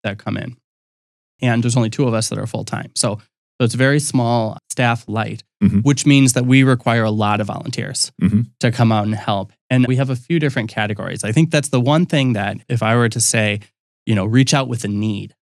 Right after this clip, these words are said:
Speaker 2: Yeah.
Speaker 1: right? Like, more volunteers are always welcome. And there's two things that come with that. One, yeah, we need your help. Like, we need people to help with our groups that come out, to help people get in boats, to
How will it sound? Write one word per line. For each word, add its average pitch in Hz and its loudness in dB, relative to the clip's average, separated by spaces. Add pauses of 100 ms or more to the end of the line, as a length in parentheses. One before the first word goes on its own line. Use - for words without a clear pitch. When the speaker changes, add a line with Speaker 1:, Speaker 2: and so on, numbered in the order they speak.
(200)
Speaker 2:
Yeah. 117 4
Speaker 1:
right? 110 0
Like, 117 2
more 120 4
volunteers 117 -2
are 107 -4
always 104 -6
welcome. 104 -10 (280)
And 123 6
there's 127 2
two 214 4
things 139 2
that - -6
come 104 -4
with 101 -8
that. 92 -10
One, 123 0 (340)
yeah, 131 2
we 131 0
need 135 4
your 104 -4
help. - -10 (140)
Like, 104 -4 (380)
we 131 4
need 135 4
people 127 -2
to 120 -6
help 117 -4 (440)
with 107 -2
our 113 -2
groups 110 -4
that - -10
come 101 -8
out, 92 -10
to 107 -12
help 127 -2
people 123 -2
get 113 -2
in 110 0
boats, 110 -4
to - -20